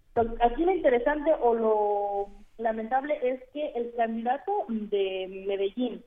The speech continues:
del abanderado por el pri y el Partido Verde,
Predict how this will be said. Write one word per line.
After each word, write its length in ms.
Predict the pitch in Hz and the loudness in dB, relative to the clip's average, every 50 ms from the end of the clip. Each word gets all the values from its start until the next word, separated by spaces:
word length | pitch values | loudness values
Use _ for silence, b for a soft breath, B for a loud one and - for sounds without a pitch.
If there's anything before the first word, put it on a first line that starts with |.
| _ | _
del 320 | - - 190 185 370 370 - - | -2 -2 0 0 -2 -4 0 2
abanderado 480 | 196 202 202 202 208 214 233 254 247 | 4 4 6 6 6 6 6 4 2
por 120 | - 214 190 | -2 -4 -4
el 80 | 180 | -6
pri 280 | 180 - 214 226 220 - | -6 -8 -8 -10 -8 -6
y 80 | - 202 | -6 -6
el 80 | 185 | -6
Partido 420 | - - 180 185 - 233 240 226 208 | -4 -6 -8 -6 -4 -2 -2 0 2
Verde, 400 | 202 196 190 190 190 214 262 | 2 2 2 2 0 -4 -6